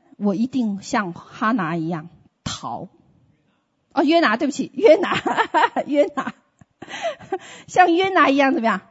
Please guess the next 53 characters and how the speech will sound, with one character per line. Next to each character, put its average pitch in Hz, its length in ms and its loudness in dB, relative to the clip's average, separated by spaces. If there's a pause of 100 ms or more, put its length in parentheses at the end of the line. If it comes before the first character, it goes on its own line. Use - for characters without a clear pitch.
(220)
逃 202 300 -2
到 254 220 4
鱼 185 180 -2
肚 208 200 -4
子 170 180 -10
里 160 160 -8
去。 - 360 -16 (300)
哦， - 340 -10
逃 - 140 -8
到 185 100 -4
鱼 170 120 -8
肚 180 180 -8
子 143 160 -10
里 - 100 -18
去。 - 260 -20 (500)
哦， 190 140 -6
原 220 180 0
来 262 300 0 (340)
我， 208 300 -4
我 254 100 4
现 392 160 -2
在 359 80 2
才 254 200 -2
搞 180 220 -4
懂 143 240 -6
了， - 180 -12 (260)
原 254 180 2
来 285 140 0
神 240 280 -2
有 180 140 0
一 156 100 -10
个 202 80 -4
计 208 300 -8
划， 175 280 -2
就 226 120 -6
是 214 80 -8
在 226 120 -2
启 - 240 -8
示 262 120 -4
录 262 100 2
十 240 140 -2
二 226 100 2
章 247 220 -2
里 220 80 -4
面 175 180 -2
讲 143 220 -10
到 196 140 -4
一 196 40 -6
个 220 80 -4
什 190 140 -8
么 165 100 -4
计 185 220 -6
划？ - 180 -10